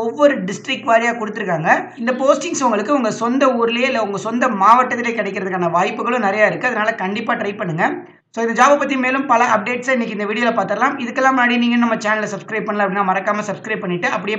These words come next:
பக்கத்துல இருக்க bell ஐகானை click பண்ணிடுங்க. இது மட்டும் இல்லைங்க, நம்ம கிட்ட இன்னொரு Telegram சேனல் இருக்கு. அதோட லிங்க் நான் கீழே டிஸ்கிரிப்ஷன்ல கொடுத்துட்றேன். அதுல இங்க கொடுக்க முடியாத பலவிதமான government and private job பத்தின அப்டேட்ஸை நம்ம கொடுத்துட்டு இருக்கோம். டிஸ்கிரிப்ஷன்ல link இருக்குங்க, அதை touch பண்ணி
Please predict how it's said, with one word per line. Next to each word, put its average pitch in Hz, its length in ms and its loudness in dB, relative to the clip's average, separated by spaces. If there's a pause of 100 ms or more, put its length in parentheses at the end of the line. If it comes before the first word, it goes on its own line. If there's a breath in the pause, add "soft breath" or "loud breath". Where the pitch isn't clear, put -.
பக்கத்துல 240 380 -2
இருக்க 185 160 -2 (100)
bell 190 200 0
ஐகானை 190 340 -2
click 190 160 -8
பண்ணிடுங்க. 180 320 -2 (520 loud breath)
இது 269 160 0
மட்டும் 294 260 0
இல்லைங்க, 247 300 0
நம்ம 226 200 0
கிட்ட 233 200 -4
இன்னொரு 233 320 0
Telegram 220 360 2 (100)
சேனல் 196 300 -2
இருக்கு. 196 240 -4
அதோட 208 260 -2
லிங்க் 220 260 -4
நான் 196 160 -4
கீழே 208 220 -4
டிஸ்கிரிப்ஷன்ல 190 600 -2
கொடுத்துட்றேன். 196 480 -2 (440 loud breath)
அதுல 285 220 2 (120)
இங்க 269 260 0
கொடுக்க 285 320 0
முடியாத 226 320 2 (140)
பலவிதமான 240 640 0
government 214 360 0
and 196 140 -8
private 196 340 -4
job 185 200 0
பத்தின 170 320 -6
அப்டேட்ஸை 214 440 -4
நம்ம 185 160 -4
கொடுத்துட்டு 185 340 -4
இருக்கோம். 233 240 -2 (420 loud breath)
டிஸ்கிரிப்ஷன்ல 247 640 0 (100)
link 233 240 -4
இருக்குங்க, 185 360 -2
அதை 185 200 -2
touch - 200 -6
பண்ணி 226 140 -2